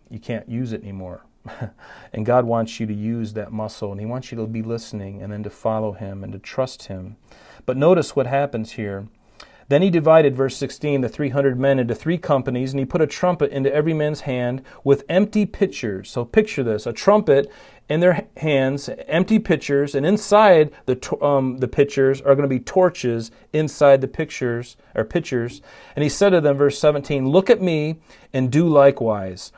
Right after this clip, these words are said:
Watch, and when I come to the edge of the camp, you shall do as I do." And so there they are. Notice Gideon, this, this young man who used to be, uh, winnowing wheat, uh, in his, uh, in the wine press for fear of the Midianites.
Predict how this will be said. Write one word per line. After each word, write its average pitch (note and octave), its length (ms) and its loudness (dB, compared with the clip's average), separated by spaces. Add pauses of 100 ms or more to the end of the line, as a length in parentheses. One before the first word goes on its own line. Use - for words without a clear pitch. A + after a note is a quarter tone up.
(140)
Watch, D3 560 0 (120)
and A#2 160 -6
when C3 120 0
I D#3+ 100 4
come G3 260 0
to F#3 80 4
the E3 160 -2
edge D#3 160 0
of D3+ 80 -6
the D3+ 80 -2
camp, C3 400 -4
you C3 120 -4
shall B2 220 -2
do D3+ 420 -2
as A#2 260 -8
I A#2+ 260 -6
do." A2+ 520 -4 (180)
And G2+ 100 -12
so A#2 240 0
there C#3 240 6
they C#3 180 4
are. A#2 360 4
Notice C#3 380 2
Gideon, C3+ 500 -4
this, A#2 140 -10 (180)
this B2 180 -6
young D3 240 -2
man C3+ 440 -2 (280)
who C#3+ 300 -2
used D#3+ 260 -2
to D#3 60 -2
be, D3+ 340 -4 (200)
uh, B2+ 220 -2
winnowing E3 560 2
wheat, D#3+ 500 0
uh, C3+ 520 2
in D3 220 -8
his, C3+ 560 -2
uh, A#2+ 320 -4 (420)
in C#3 140 -6
the C3+ 80 2
wine D3+ 340 2
press A#2+ 400 -2
for - 160 -8
fear D#3 320 0
of D3 80 0
the C#3 100 4
Midianites. B2 800 -2